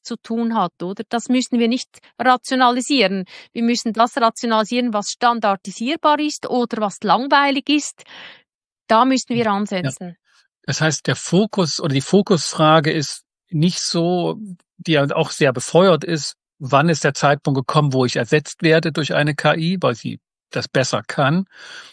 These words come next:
Speaker 2: sondern mein Fokus als Anwender sollte also sein, wo kann mich die K I unterstützen und sozusagen meine Kompetenzen erweitern oder fokussieren und erleichtert mir die Arbeit.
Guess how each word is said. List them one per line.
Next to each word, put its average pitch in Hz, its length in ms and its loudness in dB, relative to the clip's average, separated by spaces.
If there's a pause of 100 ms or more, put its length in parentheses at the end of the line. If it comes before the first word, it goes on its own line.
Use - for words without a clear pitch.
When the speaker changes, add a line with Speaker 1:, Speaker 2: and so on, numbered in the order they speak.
Speaker 2:
sondern 147 540 2
mein 135 220 2
Fokus 165 500 -2
als 139 320 -2
Anwender 151 560 2
sollte 143 480 0
also 131 220 -2
sein, 127 460 0 (600)
wo 165 140 2
kann 143 320 0
mich 160 320 2
die 170 160 -2
K 139 240 0
I 156 160 -4
unterstützen 156 1120 -2 (180)
und 139 320 -2 (160)
sozusagen 143 440 0
meine 147 320 2
Kompetenzen 135 880 -2 (500)
erweitern 151 800 2
oder 135 180 -4
fokussieren 165 1040 0 (560)
und 143 160 0
erleichtert 143 480 0
mir 143 120 -2
die 135 140 -6
Arbeit. 110 600 -10